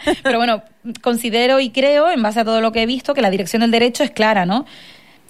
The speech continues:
Speaker 2: Sin humana, sin humano o sin participación y creación humana no hay derechos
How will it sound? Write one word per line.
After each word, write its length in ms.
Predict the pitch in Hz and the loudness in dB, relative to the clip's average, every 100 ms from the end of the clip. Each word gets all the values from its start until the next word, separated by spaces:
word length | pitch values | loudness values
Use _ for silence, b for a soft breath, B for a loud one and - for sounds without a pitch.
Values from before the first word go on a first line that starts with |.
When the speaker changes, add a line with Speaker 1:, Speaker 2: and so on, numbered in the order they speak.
| - _ - | -20 _ -14
Speaker 2:
Sin 400 | - - 202 190 - | -8 -2 0 0 2
humana, 580 | 214 196 240 277 294 - _ - | 2 4 4 2 0 -4 _ -10
sin 160 | - 196 | -2 2
humano 420 | 220 269 254 - - | 4 4 2 -2 -4
o 100 | 202 | -2
sin 200 | 202 190 | 0 0
participación 760 | 196 190 202 180 160 254 262 | -2 -2 -2 -2 0 2 2
y 80 | 202 | 2
creación 400 | 190 185 190 208 | 0 0 0 -2
humana 480 | 214 254 269 196 - _ - - | 0 2 2 -2 -6 _ -18 -4
no 180 | 214 208 | 0 2
hay 140 | 208 | 0
derechos 560 | 202 214 247 262 - | 0 2 2 0 -2